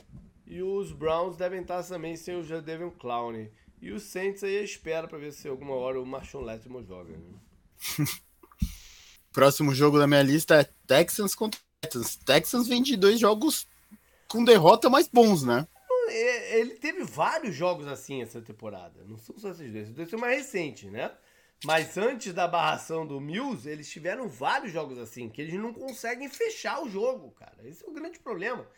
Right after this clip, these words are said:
Speaker 1: Eles não conseguem, eles abrem até uma vantagemzinha, mas não conseguem fechar jogo nenhum, né? Muito, muito louco isso.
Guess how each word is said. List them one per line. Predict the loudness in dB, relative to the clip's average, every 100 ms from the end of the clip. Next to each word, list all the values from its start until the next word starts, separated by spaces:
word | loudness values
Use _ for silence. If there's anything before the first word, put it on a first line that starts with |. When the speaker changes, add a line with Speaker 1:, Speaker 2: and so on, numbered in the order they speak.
| _ _
Speaker 1:
Eles | -10 -8
não |
conseguem, | -6 -6 -2 -4 -6 _ _
eles | -4 -4 -4 -2
abrem | 0 0 0
até | -4 -2 -4
uma | -4
vantagemzinha, | -4 -2 -4 -6 -8 -10
mas | -8
não | -8 -10
conseguem | -10 -10 -6 -6 -8
fechar | -10 -10 -8 -8
jogo | -8 -10 -10
nenhum, | -8 -8 -8 -12 -16 _ _ _ _
né? | -20 -16
Muito, | -14 -14 -12
muito | -12 -12 -10
louco | -6 -6 -8
isso. | -14 -16 _